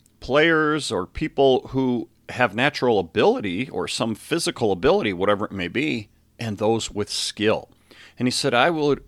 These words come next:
always choose the person with skill over the person who happens to have more, uh, natural ability but lacks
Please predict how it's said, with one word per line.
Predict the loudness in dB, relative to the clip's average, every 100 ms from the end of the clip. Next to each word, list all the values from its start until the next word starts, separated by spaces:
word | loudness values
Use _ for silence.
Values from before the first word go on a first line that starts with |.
| _
always | 4 6 4 -2 -6
choose | -8 -4 -4 -4 -8
the | -12
person | -6 -6 -4 -6 -8 -10
with | -12
skill | -8 -8 -4 -2 -2 -4 -12 _ _ _ _ 0
over | 0 0
the | -6
person | -4 -4 -4 -8
who | -6 -4 -4 -6 _ _ _ _ _
happens | -2 -2 -2 -8
to | -8 -8 -6
have | -2 0 0 -2
more, | -4 0 2 2 0 -2 -10
uh, | -8 -4 -4 -6 -10 -20 -6
natural | 2 2 4 0 0
ability | 2 2 2 -2 -8 _
but | -4 -4
lacks | -2 2 2 2 -4 -8 -10